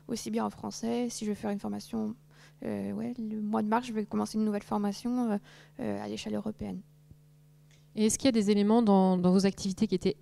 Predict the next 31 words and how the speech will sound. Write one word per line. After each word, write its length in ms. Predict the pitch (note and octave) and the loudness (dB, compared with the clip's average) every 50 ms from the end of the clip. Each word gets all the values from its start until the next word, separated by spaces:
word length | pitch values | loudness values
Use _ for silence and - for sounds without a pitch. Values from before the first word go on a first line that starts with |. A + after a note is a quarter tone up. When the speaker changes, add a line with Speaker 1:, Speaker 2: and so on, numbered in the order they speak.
| - - | 0 2
Speaker 2:
extrascolaires, 840 | A3 - - - - - A3+ A3 - - - G3+ G3 G#3 B3+ D4 C4+ | 2 2 2 0 2 4 4 4 4 4 4 6 6 8 8 6 6
donc 140 | G#3 F#3 - | 6 4 4
qui 60 | - | 0
n'étaient 120 | - - | -4 -8
pas 200 | E3+ - - G3 | -4 -2 -2 0
liés 240 | G3 G3+ G3+ G#3+ G#3+ | 0 2 4 6 6
au 60 | F#3+ | 6
cours 300 | F3+ - - - B3 A#3 | 6 4 4 6 6 8
à 80 | G#3 F#3 | 8 6
l'E 60 | F#3+ | 4
S 120 | F#3+ F#3 G#3 | 4 4 2
A, 200 | A#3+ C4 C#4+ C4+ | 2 2 0 -2
qui, 420 | - - - - A3 A3 G#3+ G#3 | -4 -6 -6 -4 0 0 2 2
dans 100 | F3+ F#3+ F#3 | 4 2 2
lesquels 200 | F3+ - B3 A#3+ | 4 4 4 4
vous 120 | A3+ G#3+ | 6 6
avez 260 | G#3 G3 G3 F#3 G3 | 6 6 6 4 2
puisé 560 | F#3 - - - A3+ A3+ G3+ G#3 A3+ C4 C#4+ - - - - - - - - _ _ _ | 0 0 -2 0 0 2 2 2 2 0 0 -4 -10 -18 -20 -20 -20 -20 -20 _ _ _
pour 160 | - - A3 | 4 6 8
le 60 | G3 | 8
management, 600 | F#3+ F#3+ F3+ F3+ F3 F3+ F3+ F#3+ G3 G#3+ A3 A3+ - - | 8 8 6 4 2 2 2 2 2 2 0 0 -2 -4
pour, 260 | - - G#3 G3 F#3 | -2 0 2 4 4
euh, 300 | F3+ F3 F3 F3 E3+ F3 F3 F3 - - - _ _ - | 4 4 4 2 2 0 -2 -4 -8 -14 -20 _ _ -10
pour 120 | - - | -4 -2
le 40 | F#3 | 0
rationnel, 520 | E3+ E3+ E3+ - - F3 E3+ F3 F#3+ F#3 | 0 0 0 0 0 0 0 0 0 -2
pour 180 | - - - F#3 | -6 -6 -4 -2
le, 200 | F3+ F3+ F3+ F3 F3 F3+ F3+ | -2 0 0 -2 -2 -2 0
le 80 | F3 F3+ | 2 4
relationnel, 580 | F3+ E3+ F3 F3 - - F3+ F3+ F#3+ G3+ G3+ | 4 4 4 2 2 2 4 6 6 6 8
euh ? 220 | F#3+ F3 F3 F3+ | 8 8 8 6